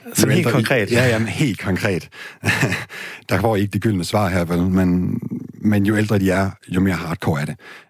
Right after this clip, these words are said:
Speaker 2: Øh, og der skal noget fut under kedlerne, og helt overordnet set, så skal man få bevidsthed om sine vaner. Man skal få øje på, at de er der. Hvis ikke man kan se, at man har en vane, så er det umuligt at ændre den. Og der skal være en fortløbende bevidsthed om den dårlige vane.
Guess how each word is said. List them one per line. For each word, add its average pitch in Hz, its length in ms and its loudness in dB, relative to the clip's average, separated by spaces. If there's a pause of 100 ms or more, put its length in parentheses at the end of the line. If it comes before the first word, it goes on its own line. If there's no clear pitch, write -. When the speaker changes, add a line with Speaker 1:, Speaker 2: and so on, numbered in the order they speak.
(120)
Speaker 2:
Øh, 90 120 2
og 95 60 0
der 107 60 2
skal 104 140 0
noget 101 140 2
fut 127 120 2
under 104 140 2
kedlerne, 104 460 2
og 90 80 -2
helt 107 140 4
overordnet 95 340 0
set, 95 240 0
så - 140 0
skal 98 180 0
man 85 320 2 (280)
få 110 80 2
bevidsthed 101 380 0
om 78 80 -2
sine 82 180 0
vaner. 82 360 2
Man 98 100 2
skal 95 140 0
få 107 140 2
øje 104 160 4
på, 104 140 -2
at 80 80 0
de 87 80 -2
er - 80 -2
der. 156 120 -2 (340)
Hvis 104 120 0
ikke 120 180 2
man 95 80 2
kan 95 120 0
se, - 120 0
at 120 180 -2
man 87 100 -2
har 104 160 2
en 85 120 0
vane, 98 320 4
så - 120 0
er - 20 6
det 90 80 2
umuligt 87 260 2
at 110 60 -6
ændre - 200 0
den. 143 140 -8 (480)
Og 98 100 2 (200)
der 104 60 2
skal 101 180 2
være 107 80 4
en 110 80 2
fortløbende 98 500 0
bevidsthed 90 460 0 (440)
om 123 140 2
den 123 120 -2
dårlige 82 340 2
vane. 78 320 0